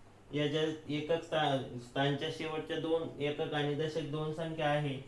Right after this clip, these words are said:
त्या सोडून द्यायच्या, तर तीन, तीन राहिले आपले. तर तीनाच्या जवळचं वर्गमूळ, अ, तीन हा वर-, पूर्ण वर्ग आहे का?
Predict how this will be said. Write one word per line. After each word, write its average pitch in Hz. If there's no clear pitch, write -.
त्या 165
सोडून 170
द्यायच्या, 139
तर 160
तीन, 175
तीन 185
राहिले 139
आपले. 98
तर 180
तीनाच्या 220
जवळचं 220
वर्गमूळ, 208
अ, 170
तीन 220
हा 196
वर-, 196
पूर्ण 208
वर्ग 214
आहे 214
का? 190